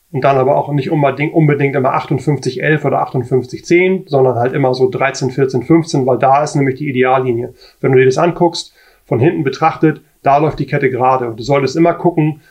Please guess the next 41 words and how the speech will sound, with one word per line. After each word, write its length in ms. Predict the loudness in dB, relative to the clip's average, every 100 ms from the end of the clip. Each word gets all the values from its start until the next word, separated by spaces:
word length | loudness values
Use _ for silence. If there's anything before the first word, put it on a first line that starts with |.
| _
dass 180 | -2 0
du 80 | -2
dich 160 | -2
in 60 | 0
den 120 | 0
allermeisten 480 | 2 2 2 0 -4
Fällen 340 | 0 2 4
mittig 300 | 4 2 2
vom 160 | 0 0
Ritzelpaket 580 | 0 -4 -6 -4 -4 -4
und 100 | -6
bewegst. 560 | 0 0 -2 -10 -12 -2
Wenn 120 | 0
du 80 | 2
immer 240 | 2 4
nur 220 | 2 0
rechts 260 | 2 4 4
bist 360 | 2 0 -8 -10
oder 200 | -2 0
immer 140 | 2 2
nur 140 | 4
links 260 | 4 2 2
bist, 380 | 2 2 -4 -2
dann 140 | -2
ist 120 | 0 0
vorne 280 | 0 2
irgendwas 300 | 0 0 -2
nicht 160 | -6 -4
richtig. 400 | -6 -6 -8 -10 _ -20 _ -4
Und 120 | 0
wenn 160 | 2
du 100 | 2
immer 220 | 2 2 2
nur 160 | 2
rechts 280 | 0 0 4
bist, 280 | 4 2 -2
dann 100 | 0
kann 140 | 0
ich 80 | 0
dir 100 | 2
sagen, 460 | 4 4 2 0